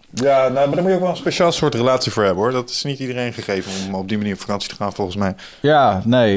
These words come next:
Speaker 2: Nou ja, goed, maar, eh, het, het hoort wel bij ons stukje, ehm, zoals wij dat dan noemen, lifecrafting.
Speaker 1: Mhm.
Speaker 2: Eh, waarbij je echt gewoon het leven, eh, kan, eh,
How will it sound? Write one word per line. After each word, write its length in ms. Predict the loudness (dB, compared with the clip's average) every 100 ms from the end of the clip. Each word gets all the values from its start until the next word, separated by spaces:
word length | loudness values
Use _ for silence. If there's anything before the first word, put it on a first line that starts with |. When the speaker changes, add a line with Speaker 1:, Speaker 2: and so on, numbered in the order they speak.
| 4
Speaker 2:
Nou 140 | 4
ja, 80 | 4
goed, 200 | 2 2
maar, 280 | 4 4 4
eh, 220 | 2 0
het, 100 | 0
het 220 | 0 -2 0
hoort 220 | 2 4
wel 160 | 4 4
bij 100 | 4
ons 280 | 4 2 -4
stukje, 760 | -4 -4 -2 0 2 2 2 0
ehm, 200 | 0 0 0
zoals 220 | -4 -2
wij 140 | 2 2
dat 120 | 2
dan 100 | 2
noemen, 340 | 2 2 2
lifecrafting. 800 | 2 2 0 -2 -4 -2 -2 -2 -4
Speaker 1:
Mhm. 120 | -2 0 0 -4 -10 -16 -4
Speaker 2:
Eh, 220 | 0 2
waarbij 300 | 2 4 2
je 60 |
echt 180 | 2 0
gewoon 160 | 0 2
het 80 | 4
leven, 600 | 2 2 2 2 0 -2
eh, 360 | -2 0 0 -2
kan, 320 | 0 2 4
eh, 80 | 2